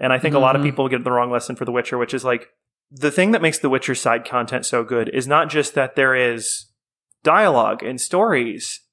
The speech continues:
Speaker 1: for each side content, though that is neat. It's that each piece of side content feels like it was crafted to be
Speaker 2: A
Speaker 1: its
Speaker 2: unique
Speaker 1: own adventure.
Speaker 2: experience,
Speaker 1: Yeah,
Speaker 2: yeah.
Speaker 1: like, it's, it's like, "Oh, okay, so this," and you're constantly going, "Okay, yeah, so I went here and I fought this thing and I did this and these characters
Speaker 2: Didn't
Speaker 1: did this."
Speaker 2: turn out like I expected.
Speaker 1: Right. It's
Speaker 2: Yeah.
Speaker 1: always this,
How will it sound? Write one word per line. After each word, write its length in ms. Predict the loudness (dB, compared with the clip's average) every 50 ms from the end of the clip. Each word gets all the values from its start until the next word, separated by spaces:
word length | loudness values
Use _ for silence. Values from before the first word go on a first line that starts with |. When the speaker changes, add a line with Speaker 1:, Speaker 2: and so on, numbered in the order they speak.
| _ _
Speaker 1:
for 240 | -4 -2 -2 -2
each 380 | -2 -4 -6 -8 -10 -12 -14 -6
side 200 | -2 0 0 0 0
content, 260 | -2 -4 -4 -4 -4
though 100 | -2 0
that 180 | 2 2 2 2
is 140 | 0 0 -2
neat. 300 | -4 -4 -4 -4 -8 _ _ _ _ _ _ _ _ -2
It's 200 | -2 0 0 2
that 200 | 0 0 0 0
each 200 | -4 -8 -8 -10
piece 220 | -8 -8 -6 -4
of 100 | -4 -2
side 280 | 0 2 2 2 2 0
content 520 | 0 0 0 0 -2 -4 -6 -6 -6 -6 -10
feels 500 | -14 -14 -8 -4 -2 0 0 0 0 2
like 220 | 0 0 0 -2
it 80 | -6 -6
was 140 | -6 -6 -4
crafted 380 | -2 -2 -2 -2 -2 -6 -10
to 80 | -10 -10
be 500 | -10 -10 -8 -8 -8 -10 -12 -14 -16 _ _ _ _ _ _ _ _ -2
Speaker 2:
A 60 | 0
Speaker 1:
its 160 | 2 2 2
Speaker 2:
unique 240 | 4 4 4 4 2
Speaker 1:
own 80 | 2
adventure. 360 | 0 -2 -2 0 2 2 2 2
Speaker 2:
experience, 380 | 0 -2 -4 -4 -6 -4 0
Speaker 1:
Yeah, 240 | 2 2 2 2 2
Speaker 2:
yeah. 60 | 0
Speaker 1:
like, 200 | -2 -2 -2 0
it's, 300 | -2 -2 -2 -6 -10 -12 -10
it's 100 | -6 -4
like, 200 | -4 -4 -4 -2
"Oh, 380 | 0 2 2 4 2 0 -2 -6 -12 -20 _ _ _ -2
okay, 300 | -2 0 0 0 0 0
so 160 | 0 -2 -2
this," 220 | -2 -2 -2 -2 -6 -6 -2
and 160 | -2 -2 0
you're 140 | 0 -2 -4
constantly 440 | -2 0 2 2 2 0 -2 -4 -2
going, 140 | -2 -2 0
"Okay, 240 | -2 -2 -2 -2 -2
yeah, 180 | 0 0 0 0
so 140 | 0 0 0
I 60 | 2
went 220 | 2 2 0 -2
here 280 | -2 -2 0 2 2 2
and 160 | 0 0 0
I 60 | -2 0
fought 280 | 2 2 0 2 2
this 160 | -2 -4 -4
thing 260 | -4 -4 -4 -4 -2 -2
and 80 | -2
I 60 | -2
did 260 | -2 -2 -2 -2 -2 0
this 280 | 0 0 0 0 -2 -6
and 180 | -8 -8 -8
these 120 | -8 -10 -6
characters 420 | -2 0 0 0 -2 -4 -8 -4
Speaker 2:
Didn't 180 | -2 -2 0 2
Speaker 1:
did 100 | 2 2
this." 80 | 4
Speaker 2:
turn 40 | 4
out 140 | 4 2 2
like 120 | 2 2
I 80 | 2 2
expected. 580 | 2 0 0 -2 -2 -2 -2 -2 -2 0 2
Speaker 1:
Right. 220 | 4 4 4 2 0
It's 220 | 0 -2 0 2
Speaker 2:
Yeah. 60 | 4
Speaker 1:
always 260 | 4 4 4 2 0 -2
this, 400 | -2 -2 -2 -2 -4 -6 _